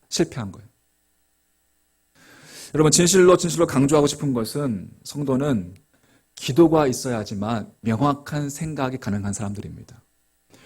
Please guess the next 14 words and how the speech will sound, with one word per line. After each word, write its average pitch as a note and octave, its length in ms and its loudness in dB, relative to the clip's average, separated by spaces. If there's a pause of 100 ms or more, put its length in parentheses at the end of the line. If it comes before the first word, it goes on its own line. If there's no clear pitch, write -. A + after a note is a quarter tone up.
(140)
여러분, A#2 240 -2
기도하지 B2+ 420 -2
않으면 G#2 560 -4 (300)
우리는 A#2 200 -2
호흡이 D#3+ 340 2
끊긴다고 D3+ 360 -8
생각하셔야 A2+ 560 -10
돼요. B2+ 160 -20 (760)
기도해야지만 D#3+ 1040 4
명확한 B2 420 4
생각을 C3+ 400 -2
할 G2+ 80 -4
수 - 120 -10
있어요. - 260 -14